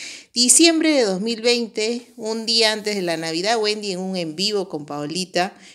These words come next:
Miremos su look. Cabello oscuro. Hoy, Wendy, rubia con su plata,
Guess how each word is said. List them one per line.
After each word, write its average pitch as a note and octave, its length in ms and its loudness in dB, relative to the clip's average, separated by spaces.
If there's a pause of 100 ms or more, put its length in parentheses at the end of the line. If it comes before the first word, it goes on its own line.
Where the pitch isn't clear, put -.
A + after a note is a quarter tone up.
Miremos E4 420 4
su A#3+ 140 2
look. A3 420 -4 (160)
Cabello F#3+ 360 2
oscuro. C#4 760 0 (240)
Hoy, G3+ 580 6
Wendy, F#3+ 760 -4 (1040)
rubia F#3 600 4
con E3+ 160 0
su E3 200 0
plata, - 600 -6